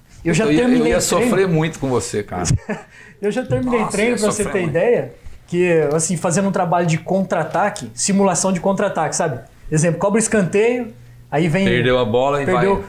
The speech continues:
Speaker 1: o jogador segurou, na hora de fazer o treinamento, o jogador segurou no treino. O cara não deixou continuar a fazer o, o objetivo do treinamento.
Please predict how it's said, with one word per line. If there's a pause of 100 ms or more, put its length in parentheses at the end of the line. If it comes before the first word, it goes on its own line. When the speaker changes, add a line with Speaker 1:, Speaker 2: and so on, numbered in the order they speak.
Speaker 1:
o
jogador
segurou,
na
hora
de
fazer
o
treinamento,
o
jogador
segurou
no
treino. (720)
O
cara
não
deixou
continuar
a
fazer
o,
o
objetivo
do
treinamento.